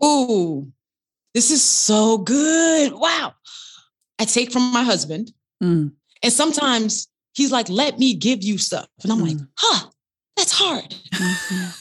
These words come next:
Speaker 1: <laughs> I, <laughs> and I'm like, "I just have to accept." I am the person who, I'm not kidding.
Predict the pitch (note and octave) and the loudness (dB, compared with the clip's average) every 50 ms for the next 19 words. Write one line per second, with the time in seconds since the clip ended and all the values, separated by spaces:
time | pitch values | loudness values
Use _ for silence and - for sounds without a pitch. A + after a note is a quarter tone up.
0 | - G#3 G#3 - - _ _ C4 - D4+ - - - A4+ B4 C5+ D5 C#5+ A4+ - | -6 -6 -6 -6 -12 _ _ 0 2 2 2 2 2 2 2 2 2 0 -2 -4
1 | - - - - C#4+ E4+ E4+ E4 D4+ - - D#4 C4 - - D4 - - - - | -6 -8 -6 0 0 2 2 2 0 0 0 -2 -2 0 -2 0 -2 -2 -4 -2
2 | - - - - - E3 - - - - - - - - - - - - _ - | -2 0 0 0 0 0 0 -2 -2 -6 -12 -12 -12 -20 -20 -20 -20 -8 _ -2
3 | D#4+ G#4 A#4 F#4 B3+ B3 - A#3 A#3 G#3+ - F3+ D3 D#3 F#3 G3 E3 - - - | 0 0 2 0 0 0 0 -2 -2 0 -2 -4 -2 0 0 0 0 -2 -4 -2
4 | F#3+ G3 G#3+ A3 G#3+ A3 G#3 E3+ D#3 D#3 D3 C3+ | 0 0 0 0 0 0 0 0 0 -4 -6 -8